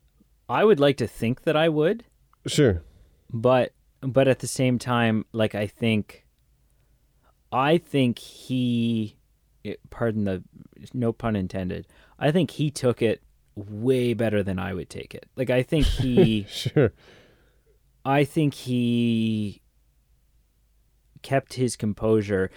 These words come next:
Speaker 1: Like, I think the throwing up in the toilet afterwards is, is accurate, but I think I'd be throwing up, and this is just, m-, like, me and how my body deals with
Speaker 2: Sure.
Speaker 1: anxiety.
Speaker 2: Yeah, yeah.
Speaker 1: But I think I would be throwing up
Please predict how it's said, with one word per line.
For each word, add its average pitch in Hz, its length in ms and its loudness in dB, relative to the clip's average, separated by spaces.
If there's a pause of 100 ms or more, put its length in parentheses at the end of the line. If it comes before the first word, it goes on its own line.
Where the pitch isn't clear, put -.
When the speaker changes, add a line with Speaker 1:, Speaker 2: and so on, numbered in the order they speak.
(160)
Speaker 1:
Like, 131 120 4
I 165 120 4
think 196 220 2
the 165 100 0
throwing 143 380 2
up 131 140 2
in 127 60 -4
the 117 80 0
toilet 113 420 2
afterwards 110 640 0
is, 101 300 -6
is 98 420 -6 (440)
accurate, 175 520 -2
but 127 100 0
I 113 80 4
think 135 200 0
I'd 117 160 2
be 110 120 0
throwing 110 460 0
up, 101 320 -2 (580)
and 135 140 2
this 156 120 4
is 135 60 -2
just, 127 240 -2
m-, 127 160 0
like, 120 240 -2
me 120 280 2
and 110 80 2
how 107 160 0
my 104 140 2
body 101 300 -2
deals 98 360 -2
with 95 120 -6 (120)
Speaker 2:
Sure. 123 220 2
Speaker 1:
anxiety. 98 460 -4 (120)
Speaker 2:
Yeah, 151 160 2
yeah. 185 200 2
Speaker 1:
But 117 200 2
I 117 140 -2
think 135 300 0 (100)
I 113 280 0
would 110 300 0 (140)
be 107 120 -4
throwing 98 440 -2
up 92 220 -6